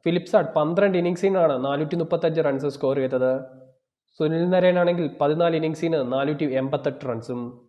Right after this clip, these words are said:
കഴിഞ്ഞ സീസണിൽ ഓപ്പൺ ചെയ്ത ഗുർബാസിനെ നിലനിർത്തിയത് ഒരു ബാക്കപ്പ് എന്ന രീതിയിൽ തന്നെയായിരുന്നു. കെ കെ ആർ ഫൈനലിൽ കടന്നാൽ, ഇംഗ്ലണ്ട് പാകിസ്ഥാൻ സീരീസ് വന്നാൽ ഫിലിപ്പ് സാൾട്ട് ഇംഗ്ലണ്ടിലേക്ക് പോകുമെന്ന് ഗൗതം ഗംഭീറിന് നേരത്തെ തന്നെ അറിയാമായിരുന്നു. അതുകൊണ്ട് തന്നെയാണ് ഒരു ബാക്കപ്പ് എന്ന രീതിയിൽ ഗുർബാസിനെ നിലനിർത്തിയതും.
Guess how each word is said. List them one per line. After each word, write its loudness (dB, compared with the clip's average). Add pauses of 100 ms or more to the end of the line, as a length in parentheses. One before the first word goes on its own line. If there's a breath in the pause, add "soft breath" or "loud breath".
കഴിഞ്ഞ 6
സീസണിൽ 2
ഓപ്പൺ 4
ചെയ്ത 2
ഗുർബാസിനെ 2
നിലനിർത്തിയത് 2
ഒരു 0
ബാക്കപ്പ് 4
എന്ന 2
രീതിയിൽ 0
തന്നെയായിരുന്നു. -2 (760)
കെ 8
കെ 8
ആർ 8
ഫൈനലിൽ 4
കടന്നാൽ, 2 (180)
ഇംഗ്ലണ്ട് 0
പാകിസ്ഥാൻ 4
സീരീസ് -2
വന്നാൽ 0 (100)
ഫിലിപ്പ് 2
സാൾട്ട് 0 (260)
ഇംഗ്ലണ്ടിലേക്ക് 4
പോകുമെന്ന് 2
ഗൗതം 0
ഗംഭീറിന് 2
നേരത്തെ 2
തന്നെ 2
അറിയാമായിരുന്നു. -2
അതുകൊണ്ട് 8
തന്നെയാണ് 8
ഒരു 2
ബാക്കപ്പ് 6
എന്ന 6
രീതിയിൽ 0
ഗുർബാസിനെ 2
നിലനിർത്തിയതും. 2